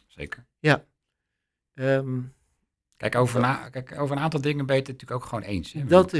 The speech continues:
Speaker 2: is waar, ja.
Speaker 1: Laten we, laten we
Speaker 2: Ja.
Speaker 1: duidelijk zijn.
Speaker 2: Ja.
Speaker 1: Eh, en dat begint natuurlijk in de kern
Speaker 2: Mhm.
Speaker 1: bij het, bij het geloof in God.
Speaker 2: Mhm.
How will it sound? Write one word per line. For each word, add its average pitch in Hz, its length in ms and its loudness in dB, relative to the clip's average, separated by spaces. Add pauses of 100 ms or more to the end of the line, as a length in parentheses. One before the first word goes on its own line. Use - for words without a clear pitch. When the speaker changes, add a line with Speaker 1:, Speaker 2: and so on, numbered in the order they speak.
Speaker 2:
is - 40 -8
waar, 139 320 -8
ja. 147 140 -8
Speaker 1:
Laten 101 160 2
we, 101 60 2
laten 104 180 0
we 104 60 -12
Speaker 2:
Ja. 95 60 -8
Speaker 1:
duidelijk 95 300 -2
zijn. 76 360 -10
Speaker 2:
Ja. 127 120 -8 (220)
Speaker 1:
Eh, 90 40 -12 (460)
en - 80 -20
dat 101 100 -4
begint 104 280 2
natuurlijk 107 280 -2
in 98 100 -4
de 95 60 -4
kern 98 300 -2
Speaker 2:
Mhm. 104 100 -2
Speaker 1:
bij 98 160 0
het, 98 260 -8
bij 101 220 -4
het 101 100 -10
geloof 101 400 -2
in 101 80 -16
God. - 300 -10 (100)
Speaker 2:
Mhm. 127 400 -8